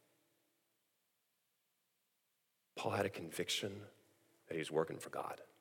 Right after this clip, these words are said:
and doing what God wanted him to do. Paul absolutely was convinced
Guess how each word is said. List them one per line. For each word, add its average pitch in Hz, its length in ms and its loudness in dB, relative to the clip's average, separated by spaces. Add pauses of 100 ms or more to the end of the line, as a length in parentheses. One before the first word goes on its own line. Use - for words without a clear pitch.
(880)
and 90 140 0
doing 78 200 4
what - 140 2
God 76 160 4
wanted 71 220 -2
him 73 80 -6
to 73 100 -6
do. 80 100 -4 (2000)
Paul 113 540 6 (1200)
absolutely 113 1080 0 (340)
was 90 160 0
convinced - 760 -4